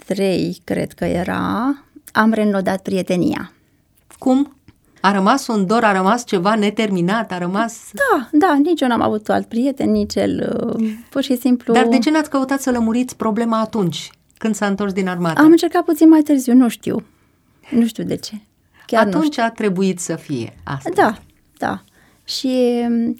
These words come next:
Speaker 1: a venit, uh, am discutat, uh, am reluat discuția pe care trebuia să o avem puțin mai devreme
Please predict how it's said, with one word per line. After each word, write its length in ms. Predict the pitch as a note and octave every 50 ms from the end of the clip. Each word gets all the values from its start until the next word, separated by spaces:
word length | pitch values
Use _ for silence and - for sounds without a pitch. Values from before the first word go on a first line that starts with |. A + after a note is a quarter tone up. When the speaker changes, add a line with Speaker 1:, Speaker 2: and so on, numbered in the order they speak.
| _ _ _ _ _ _
Speaker 1:
a 120 | - D4+ D4 D4
venit, 480 | C4+ B3 A#3 A3+ A#3+ B3 C#4 C#4+ -
uh, 560 | B3 A#3+ A#3+ A#3 A3+ A3+ A3 A3 A3+ A3+ A3+ A#3
am 180 | - A#3 A#3
discutat, 760 | A3+ A3+ A3 - - A3 G#3+ - G#3 F#3+ F#3+ G3 G3+ G3+ - -
uh, 140 | G#3 G#3 G#3
am 540 | G#3 G3+ G#3 G#3 G3+ G#3 G3+ G3 G3 G#3 G#3 _ _ _ _ _
reluat 380 | - - G#3+ G#3 G3 G3 G3
discuția 640 | F#3+ F#3+ F#3+ - - F#3 - G3 G3 F#3+ F#3 F#3+ - _
pe 100 | - F#3+
care 160 | G3+ F#3+ G3
trebuia 220 | F#3+ G3 F3 F3 F#3+
să 140 | - -
o 40 | F3+
avem 260 | - F#3+ F#3+ F#3 F#3+
puțin 280 | F#3+ - F#3 - G#3 F#3
mai 140 | F#3 F3+ E3+
devreme 600 | E3 E3 E3 D#3 - - E3 F#3 G3 A#3 C#4+ D#4+